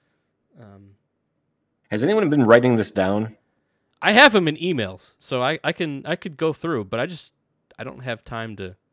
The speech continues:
Speaker 1: solve a puzzle. <laughs> It's like the Riddler, like, like I'm in a Batman movie or something like that.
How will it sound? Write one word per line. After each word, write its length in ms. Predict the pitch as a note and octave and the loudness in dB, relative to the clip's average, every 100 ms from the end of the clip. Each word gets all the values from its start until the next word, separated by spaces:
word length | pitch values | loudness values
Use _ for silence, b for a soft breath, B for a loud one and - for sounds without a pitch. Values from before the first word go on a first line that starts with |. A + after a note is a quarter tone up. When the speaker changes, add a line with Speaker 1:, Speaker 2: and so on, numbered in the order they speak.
| _ _ _ _ _ _ _ | _ _ _ _ _ _ _
Speaker 1:
solve 300 | - A#2 G2+ | -10 -8 -8
a 80 | |
puzzle. 400 | - A2+ F#2+ F#2 - | -10 -12 -12 -14 -16
<laughs> 40 | |
It's 260 | C#3 C#3 D3+ | -12 -10 -6
like 140 | G#3 | -6
the 100 | - | -4
Riddler, 440 | A2 C#3+ A2+ G2 G2 | -4 -6 -6 -8 -8
like, 200 | G#2+ - | -10 -14
like 220 | - G#2+ D3 | -14 -12 -8
I'm 80 | |
in 80 | C3 | -8
a 40 | G2+ | -6
Batman 520 | A#2+ A#2+ B2 A2 G2 | -4 -6 -6 -10 -10
movie 240 | G2 F#2 | -12 -12
or 80 | F#2 | -14
something 340 | F#2+ G2 - F#2+ | -18 -20 -20 -20
like 200 | F#2+ - | -20 -20
that. 180 | G2 | -20